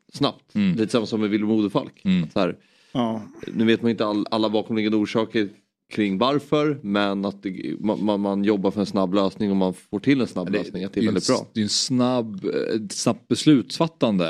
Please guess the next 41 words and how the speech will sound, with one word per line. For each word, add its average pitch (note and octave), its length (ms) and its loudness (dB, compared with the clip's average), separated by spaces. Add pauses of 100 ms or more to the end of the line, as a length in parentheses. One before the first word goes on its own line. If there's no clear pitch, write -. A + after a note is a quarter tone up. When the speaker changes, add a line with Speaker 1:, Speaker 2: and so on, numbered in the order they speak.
Speaker 1:
Ja. G2+ 220 -4
Speaker 2:
att - 160 -14
man G2+ 180 0
känner G2 200 -2
att, F2 80 -4
ja, G2 80 -2
men G#2 100 0
det A2 60 0
här A#2 120 0
funkar B2 440 0
inte. C3+ 300 -4
Speaker 1:
Nej. G2+ 260 -2
Speaker 2:
Då A2+ 500 2
gör A2 100 4
vi G2+ 100 2
om G2+ 180 -2
och F#2+ 100 -2
så F#2+ 280 -2
gör F#2 120 2
vi F#2 60 2
rätt. F2+ 240 -2
Eh, G#2 60 -2
snarare G#2 440 0
än G2 240 -4
att F#2+ 140 -4
behålla A2 640 0
Bergström G2 340 -4
i - 20 -8
klubben F#2 280 -8
och F2+ 60 -12
tänka F2+ 160 -12
så F#2 60 -14
här, F2 40 -8
men F#2+ 80 -8
det F#2+ 60 -10
kanske G2 260 -6
lossnar G2+ 540 -2
om, F2+ 320 -2
om F2 300 -2
sex - 260 -6
månader, F2 280 -6